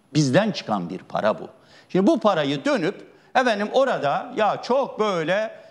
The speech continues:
e, işte şu kurumumuz gani gönüllü, bu kurumumuz böyle destek veriyor şeklinde yine bir siyasi propagandaya malzeme yapmak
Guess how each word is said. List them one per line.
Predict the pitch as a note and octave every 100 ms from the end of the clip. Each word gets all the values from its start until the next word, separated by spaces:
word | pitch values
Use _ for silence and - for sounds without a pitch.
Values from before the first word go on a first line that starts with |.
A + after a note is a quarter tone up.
| _ -
e, | G3 G3 F#3+ F#3+ G3+
işte | G#3 G#3
şu | - B3+
kurumumuz | - A3 G3+ G3+ F#3+ C#3+
gani | D#3 G3 A3
gönüllü, | G3+ G3+ G3 F3 C#3+
bu | A3+ -
kurumumuz | F#3+ G3+ G3 F#3+ E3+ A#2+
böyle | F3+ A3 G#3+ G3
destek | F#3+ F3 - A3 A3
veriyor | G#3 G3+ F#3 D3
şeklinde | - G#3+ F#3 E3 C#3 F#3 - - -
yine | F#3 F#3 G#3+ - - - _ _ _
bir | F#3 G3+ F3 - - -
siyasi | - - E3+ F3+ F#3 F3 - - A3 G#3
propagandaya | - F3+ E3+ F3+ E3 E3 D3+ D3+ C#3+
malzeme | C#3 D3+ C3+ D3+ C3+
yapmak | A#2+ F3 - C#3+ G3+